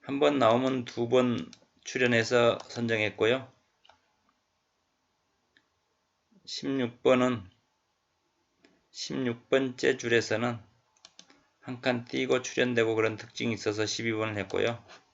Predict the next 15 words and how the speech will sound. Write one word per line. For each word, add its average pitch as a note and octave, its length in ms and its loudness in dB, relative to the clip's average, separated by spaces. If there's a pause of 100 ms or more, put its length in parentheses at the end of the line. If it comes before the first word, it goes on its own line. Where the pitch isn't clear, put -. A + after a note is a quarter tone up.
(1400)
십칠 - 680 -2
번의 D3+ 240 4
경우는 A#2+ 600 2 (2000)
한 C#3 240 -2
주는 D3 340 2
건-, B2 500 0 (520)
건넜지만은 B2 1000 2 (960)
두 - 180 -8
칸 C3 220 4
띄어서 C3+ 280 4
올라가고, A2 640 4
두 G#2 100 -10
칸 A2+ 220 0
띄어서 B2 260 0
올라가고, A2 800 0